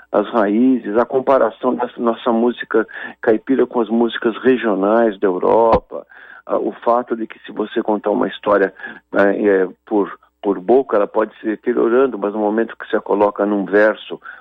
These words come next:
ou a coloca numa música, ela se mantém contando fatos importantes. Quer dizer,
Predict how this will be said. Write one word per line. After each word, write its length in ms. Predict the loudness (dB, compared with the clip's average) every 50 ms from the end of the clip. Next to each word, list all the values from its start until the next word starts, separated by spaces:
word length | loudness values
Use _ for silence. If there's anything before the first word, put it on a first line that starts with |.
| _ -4
ou 120 | 0 0 0
a 60 | 0
coloca 460 | 0 -2 0 2 0 0 0 -2 -4
numa 260 | -2 -2 -2 -2 -2
música, 500 | -2 0 0 0 0 0 -2 -4 -2 0
ela 180 | 0 0 0 -2 -2 -4
se 60 | -2
mantém 540 | 0 0 0 0 0 0 0 2 2 2 0
contando 420 | -2 -4 -6 -6 -4 -4 -4 -6 -6 -8 -2
fatos 400 | 0 0 0 0 -2 -10 -14 -14 -14 -16 -20 -20 _ -16 -14 -14 -14 -16 _ _ -10
importantes. 680 | -4 0 0 0 0 0 2 2 4 4 2 0 _ -12 -8
Quer 80 | -6 -6
dizer, 220 | -2 -2 -2 -4